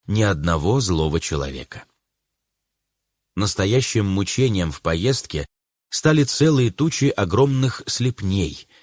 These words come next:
москитов и всевозможных мошек. Они могли довести до крайности и человека, и животное. Местные жители обвязывают головы повязками из конской шерсти,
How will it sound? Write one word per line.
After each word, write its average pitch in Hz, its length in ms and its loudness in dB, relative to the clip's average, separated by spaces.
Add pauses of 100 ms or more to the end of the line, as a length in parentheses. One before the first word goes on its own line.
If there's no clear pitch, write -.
(100)
москитов 107 760 -2 (140)
и 120 100 -2
всевозможных 107 840 2
мошек. - 560 -4 (1080)
Они 123 260 2
могли 151 320 4
довести 123 400 0
до 117 160 2
крайности 139 600 0
и 131 220 0
человека, 104 680 2
и 120 220 -2
животное. 107 760 -2 (720)
Местные 123 420 2
жители 104 400 0
обвязывают 117 640 2
головы 120 400 2
повязками 113 640 0
из 107 120 -2
конской 120 420 -2
шерсти, 90 600 -2